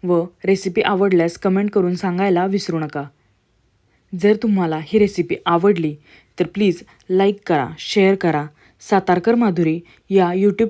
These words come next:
चॅनलला सबस्क्राईब करा, जेणेकरून अशाच पद्धतीच्या नवनवीन आणि पौष्टिक रेसिपीज तुम्हाला पाहायला मिळतील.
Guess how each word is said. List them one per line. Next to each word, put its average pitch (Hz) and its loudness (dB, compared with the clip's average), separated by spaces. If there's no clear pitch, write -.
चॅनलला 196 2
सबस्क्राईब 170 -4
करा, 147 -4
जेणेकरून 185 0
अशाच 214 -4
पद्धतीच्या 170 -4
नवनवीन 180 -2
आणि 185 -2
पौष्टिक 196 -2
रेसिपीज 180 0
तुम्हाला 196 -2
पाहायला 160 -4
मिळतील. 147 -6